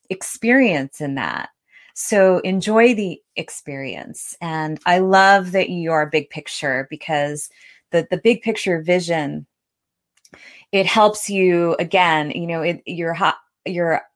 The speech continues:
sights are set high, and you can tell I'm a dancer. I'm, like, moving all around. Your sights are set high. And so for that reason, you know, you can better ride,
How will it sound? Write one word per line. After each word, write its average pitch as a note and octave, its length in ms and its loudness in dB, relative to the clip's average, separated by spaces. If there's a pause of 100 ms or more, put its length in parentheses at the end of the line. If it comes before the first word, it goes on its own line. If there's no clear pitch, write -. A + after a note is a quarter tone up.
(320)
sights A#3 420 0
are G3 140 4 (120)
set - 320 0
high, F#3+ 600 2
and F3 680 -4 (400)
you G#3 100 -10
can G#3+ 100 -4
tell F#3+ 220 -2
I'm E3+ 100 0
a D#3+ 60 -4
dancer. D#3+ 460 -2
I'm, D#3 100 -2
like, D#3+ 180 -6
moving D#3+ 260 -4
all D3 140 2
around. D3 240 -2 (240)
Your C4+ 180 4
sights C4+ 520 2
are A#3+ 220 4
set G3 300 2
high. G3+ 600 0
And F#3+ 220 -8
so F3+ 200 -8
for F#3 140 -14
that E3+ 260 -2
reason, F#3+ 760 -4 (840)
you G#3 140 -6
know, F3 140 0
you F#3 180 -6
can G3 380 -6
better F#3+ 520 2
ride, E3+ 600 4